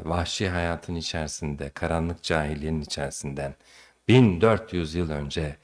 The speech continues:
gelmiş biri oluşu üzerinden hangi karikatürize edici, küçük düşürücü tabir kullanılırsa kullanılsın, buradaki iftiraya karşılık biz aynı hamasetle cevap vererek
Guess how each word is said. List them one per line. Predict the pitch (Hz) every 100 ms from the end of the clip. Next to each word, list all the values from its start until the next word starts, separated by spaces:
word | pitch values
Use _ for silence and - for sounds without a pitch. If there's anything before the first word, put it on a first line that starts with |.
| _ _ -
gelmiş | 98 98 101 101 -
biri | 101 104
oluşu | 113 107 95 95
üzerinden | 80 80 76 71
hangi | 71 160 302 175 117 - - _ _ _ _ _ _ _ _ _ _ _ _
karikatürize | - 95 - 98 - 98 90 -
edici, | - 80 76 69 - 85 117
küçük | - - - -
düşürücü | 101 - 90 85 90 107
tabir | - 92 92 113
kullanılırsa | - 104 90 87 95 147 -
kullanılsın, | - 80 73 71 67 - - - _ _ _ _ _ _ _ _
buradaki | 107 123 147 131 - 101
iftiraya | - 104 - 107 101 101 117 135
karşılık | - 92 - 104 139 _ 127
biz | 107
aynı | - 135 139
hamasetle | 104 101 107 104 95 127 123 107 92 82 - _ _ _ -
cevap | 110 110 120 -
vererek | 107 101 104 139 -